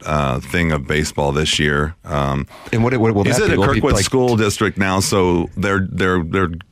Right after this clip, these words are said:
Speaker 1: their first grade sticks together. So the first grade team now is playing, um, basketball,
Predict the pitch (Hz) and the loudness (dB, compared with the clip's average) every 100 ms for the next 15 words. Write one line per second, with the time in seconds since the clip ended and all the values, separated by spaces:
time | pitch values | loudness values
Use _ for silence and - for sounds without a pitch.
0 | - 92 85 120 117 - 117 101 - 104 | -4 -2 0 0 0 0 0 0 0 -2
1 | - 85 87 73 65 - 87 80 69 117 | -2 -2 0 0 -2 0 2 0 -2 -2
2 | 107 110 92 107 95 95 90 78 98 87 | 0 0 0 2 2 2 0 -2 -2 0
3 | 85 78 78 80 71 69 - _ 87 87 | 2 0 0 0 0 -4 -10 _ -4 -2
4 | - 95 117 | 0 0 0